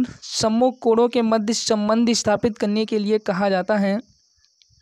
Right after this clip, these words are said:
वे कई आकृतियां खींचते हैं, कोणों को मापते हैं और यह देखते हैं कि ऊर्ध्वाधर सम्मुख कोण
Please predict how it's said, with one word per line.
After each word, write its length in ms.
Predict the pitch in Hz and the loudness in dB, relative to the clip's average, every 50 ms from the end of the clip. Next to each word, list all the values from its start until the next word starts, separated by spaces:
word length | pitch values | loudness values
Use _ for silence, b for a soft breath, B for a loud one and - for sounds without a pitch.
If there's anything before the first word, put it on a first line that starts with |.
| _ _ _ _ B B B B B B B B B B - - | _ _ _ _ B B B B B B B B B B -10 -4
वे 220 | 202 208 247 262 | 0 2 2 2
कई 300 | 254 - 240 240 262 269 | 2 2 2 4 4 2
आकृतियां 640 | - - 220 214 - 226 220 214 - 247 254 254 240 | 2 0 -2 -2 0 0 0 0 2 2 2 2 0
खींचते 380 | - 226 220 208 - - 254 | 0 0 0 0 0 0 0
हैं, 220 | 240 233 233 240 233 | 2 2 2 2 0
कोणों 380 | 233 - 233 233 233 240 247 | 0 0 2 4 4 4 2
को 120 | 240 247 233 | 2 2 0
मापते 420 | 214 208 202 202 202 - - 240 | 2 2 0 0 0 0 0 2
हैं 220 | 233 226 233 233 233 | 2 4 4 2 2
और 220 | - 220 214 214 | 2 2 2 2
यह 240 | 208 202 233 233 226 | 2 2 2 2 2
देखते 380 | 190 208 208 208 202 - 233 | 2 2 0 0 0 0 0
हैं 140 | 226 226 233 | 0 0 0
कि 140 | 226 240 233 | 0 -2 0
ऊर्ध्वाधर 420 | 220 214 190 196 202 202 208 220 | 0 0 2 2 0 2 2 0
सम्मुख 420 | 226 - - 208 196 202 214 208 - | 0 0 -2 -2 -2 -2 -2 -2 -2
कोण 300 | - 214 233 277 311 | 2 2 4 4 2